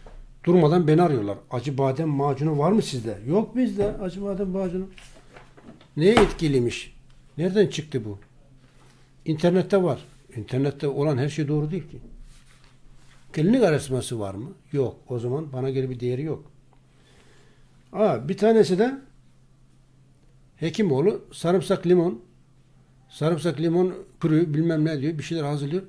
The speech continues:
Benim adımı koymuş, benim resmi koymuş bir de oraya. Hekimoğlu diye bir avukata verdik.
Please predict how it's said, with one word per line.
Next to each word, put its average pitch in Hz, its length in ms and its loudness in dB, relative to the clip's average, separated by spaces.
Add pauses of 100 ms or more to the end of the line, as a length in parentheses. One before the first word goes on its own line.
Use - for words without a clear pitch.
(840)
Benim 208 220 8
adımı 135 300 4
koymuş, 143 380 -2
benim 170 180 0
resmi 123 320 -2
koymuş 113 300 -6
bir 117 60 -10
de 117 80 -4
oraya. 170 240 -4 (760)
Hekimoğlu 123 540 -6
diye 120 140 -8
bir 120 180 -6 (1600)
avukata 127 500 -4
verdik. 123 300 -4